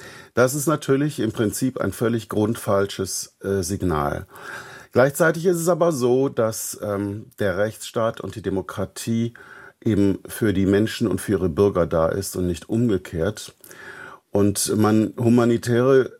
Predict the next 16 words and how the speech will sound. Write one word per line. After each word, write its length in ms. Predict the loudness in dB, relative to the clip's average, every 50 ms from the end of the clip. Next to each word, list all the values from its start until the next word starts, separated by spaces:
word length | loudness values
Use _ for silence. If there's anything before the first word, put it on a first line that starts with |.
| _
äh, 60 | -8
Aspekte 680 | -6 -6 -4 -4 -4 -6 -4 -4 -4 -4 -2 -2 -2 0
da 120 | 0 0
immer 500 | 0 0 0 0 2 2 2 0 0 -4
einbeziehen 800 | _ -4 -2 -2 -2 -2 -4 -6 -6 -6 -6 -4 -2 -2 -2 0
muss 380 | 0 0 0 0 0 -2 -4 -4
natürlich 600 | -4 -6 -6 -6 -6 -6 -4 -4 -4 -8 -6 -2
als 440 | 0 0 0 0 -2 -6 -6 -8 -10 _ _ _ _ _ _ _ _ _ _ -4
Rechtsstaat, 640 | -2 -2 -2 -6 -2 2 2 2 2 2 -2 -4 -2
als 300 | -2 -2 -2 -6 -12 -4
Demokratie. 800 | -2 0 0 0 -2 -4 -2 -2 -2 -2 -2 -2 -2 -2 -2 -2 -6 -16 -18 -16 -16 -16 -16 -16 -18 -4 _
Das 260 | 2 2 2 2 -4
ist 340 | -4 -4 -4 -4 -4 -4 -4
einfach 400 | -4 -4 -2 -2 -2 -2 -2 -4
die 280 | -4 -2 -2 -2 0
andere 540 | 0 2 4 4 4 6 6 4 4 2 -2